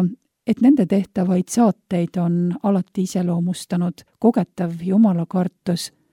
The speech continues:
alandlikkus ja suur pühendumine selles Jumala töös.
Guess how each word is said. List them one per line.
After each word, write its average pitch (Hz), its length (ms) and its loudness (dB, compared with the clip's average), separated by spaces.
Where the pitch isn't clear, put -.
alandlikkus 190 840 0
ja 180 340 0
suur 190 380 0
pühendumine 175 800 2
selles 175 500 -6
Jumala 175 380 0
töös. 185 460 0